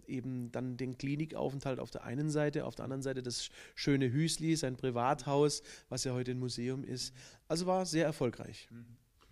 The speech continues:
Speaker 2: Wo auch natürlich vielen immer noch hinpilgern. Ich weiß, da gibt's auch schon seit Jahren einen, immer ein Fan-Treffen von einer Familienserie, die im Hessischen gespielt hat.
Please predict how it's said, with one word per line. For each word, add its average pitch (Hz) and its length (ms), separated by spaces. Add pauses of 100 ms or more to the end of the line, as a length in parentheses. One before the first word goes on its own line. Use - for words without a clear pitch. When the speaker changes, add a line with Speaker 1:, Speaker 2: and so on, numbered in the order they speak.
(440)
Speaker 2:
Wo 185 240
auch 202 300
natürlich 165 480
vielen 151 520
immer 151 200
noch 131 200
hinpilgern. 113 580
Ich 107 100
weiß, 123 220
da 120 100
gibt's - 260
auch 117 160
schon 117 200
seit 110 260
Jahren 127 400
einen, 107 640 (160)
immer 120 280
ein 113 180
Fan-Treffen 143 1080 (760)
von 113 280
einer 117 220
Familienserie, 120 960
die 107 180
im 113 220
Hessischen 117 480
gespielt 92 400
hat. 92 180